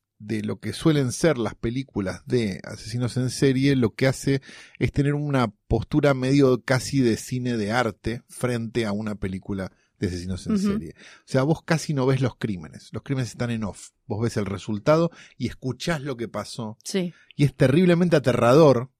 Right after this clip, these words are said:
Speaker 1: verlo de esa manera, en lugar de verlo, este, sucediendo. Finalmente,
Speaker 2: Sí.
Speaker 1: después, en un momento, lo terminás viendo sucediendo. Pero,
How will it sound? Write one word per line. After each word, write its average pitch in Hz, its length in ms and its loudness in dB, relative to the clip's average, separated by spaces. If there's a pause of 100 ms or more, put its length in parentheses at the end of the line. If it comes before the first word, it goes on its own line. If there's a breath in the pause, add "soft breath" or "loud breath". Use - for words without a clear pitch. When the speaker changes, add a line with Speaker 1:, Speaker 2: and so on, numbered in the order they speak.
(100)
Speaker 1:
verlo 117 320 2
de 117 60 4
esa 117 160 -2
manera, 117 520 2 (300 soft breath)
en 113 140 0
lugar 131 300 4
de 131 120 6
verlo, 127 640 2
este, 95 800 -6 (840)
sucediendo. 113 920 0 (140)
Finalmente, 165 580 4
Speaker 2:
Sí. 180 40 8
Speaker 1:
después, 151 320 6
en 127 100 2
un 139 60 0
momento, 151 320 0
lo 127 140 2
terminás 113 320 -4
viendo 110 240 -4
sucediendo. 98 520 -6
Pero, 110 160 -2